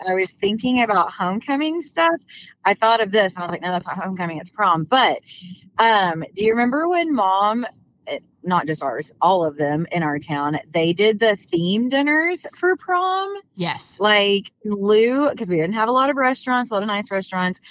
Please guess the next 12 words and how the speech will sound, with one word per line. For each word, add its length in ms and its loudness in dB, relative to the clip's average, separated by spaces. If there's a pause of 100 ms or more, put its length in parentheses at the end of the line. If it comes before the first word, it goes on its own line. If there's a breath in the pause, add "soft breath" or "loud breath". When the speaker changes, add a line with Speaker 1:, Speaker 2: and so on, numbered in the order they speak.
(200 loud breath)
Speaker 1:
And 140 0
so 100 2
in 220 2
lieu 460 2
of, 260 2 (180)
of 360 2
going 420 2
somewhere, 580 0
the 120 2
Speaker 2:
Mm-hmm. 80 2
Speaker 1:
moms 500 2
would 420 0